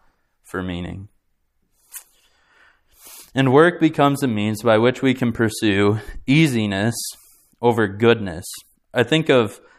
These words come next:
uh, Paul in, um, Philippians. He tells them that he has joy. Like, he knows what's good. He encourages them to pursue the true, the, and the good and the beautiful.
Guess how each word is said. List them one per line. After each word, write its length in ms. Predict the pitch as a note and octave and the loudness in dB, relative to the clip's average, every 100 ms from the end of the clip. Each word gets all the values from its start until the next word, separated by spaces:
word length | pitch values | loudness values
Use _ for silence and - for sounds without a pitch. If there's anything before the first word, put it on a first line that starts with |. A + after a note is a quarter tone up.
| _ - | _ 0
uh, 240 | G#2+ F#2+ | 0 0
Paul 800 | - B2 B2 G#2 F#2 - _ _ _ _ _ _ _ _ - | -2 2 4 4 2 -4 _ _ _ _ _ _ _ _ -6
in, 420 | A#2+ A2 G2+ - | 0 0 -2 -2
um, 420 | G#2+ F#2+ F#2 G#2 _ _ _ _ _ _ _ _ - | 0 0 -4 -10 _ _ _ _ _ _ _ _ -4
Philippians. 560 | C3+ D3 D3 B2 A2 A2+ | 2 2 2 -2 -2 -6
He 100 | G#2+ | -8
tells 360 | C3+ C3 C3+ | 0 0 0
them 460 | B2+ A2+ G#2 G#2 _ _ _ _ _ - | -4 -4 -6 -8 _ _ _ _ _ -8
that 180 | A2+ A#2 | -8 -4
he 180 | C3+ | -2
has 280 | C3+ B2+ F#2 | 2 2 0
joy. 520 | G2 G2 G#2 G2 E2+ G#2 _ _ _ _ _ _ _ - | -10 -6 -2 -2 -6 -14 _ _ _ _ _ _ _ -8
Like, 300 | A2 G#2+ - _ _ - | -4 -6 -8 _ _ -12
he 140 | C3+ | -4
knows 380 | B2 A2+ B2+ B2 | 0 2 2 0
what's 240 | A#2 G2 - | -2 -4 -6
good. 420 | F#2+ F2+ F#2+ - | -6 -4 -6 -6
He 140 | B2 B2 | -2 0
encourages 500 | A2 C3 C3+ C3 - | 0 -2 -2 -4 -6
them 200 | A#2+ A2 | -6 -6
to 100 | - | -10
pursue 520 | - G#2 - A#2 G#2 | -8 -8 -4 -2 -2
the 100 | G2+ | -2
true, 360 | - A#2+ G#2+ G2+ | -8 -2 0 0
the, 220 | F#2 - | -4 -4
and 180 | G#2 G2 | -4 -4
the 60 | |
good 460 | F#2+ G#2 G#2 G2+ - | -4 0 2 0 -4
and 140 | G#2 G2 | -8 -8
the 60 | |
beautiful. 760 | F#2+ G#2 G#2+ G#2+ - F#2+ F#2+ | -6 -2 -2 -2 -4 -6 -6